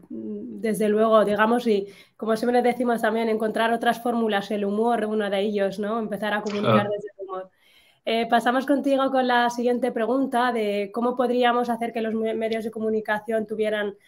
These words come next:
Speaker 1: al Sáhara Occidental como, como primer lugar. Esta va para ti y para Ahmed Tanji, de, de, creo que Ahmed ya lo ha comentado un poco,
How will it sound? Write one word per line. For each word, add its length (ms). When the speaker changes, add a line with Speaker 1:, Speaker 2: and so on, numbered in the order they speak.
Speaker 1:
al 120
Sáhara 300
Occidental 640
como, 400
como 220
primer 320
lugar. 500
Esta 260
va 180
para 240
ti 200
y 40
para 260
Ahmed 380
Tanji, 400
de, 340
de, 560
creo 180
que 60
Ahmed 300
ya 160
lo 80
ha 40
comentado 460
un 100
poco, 340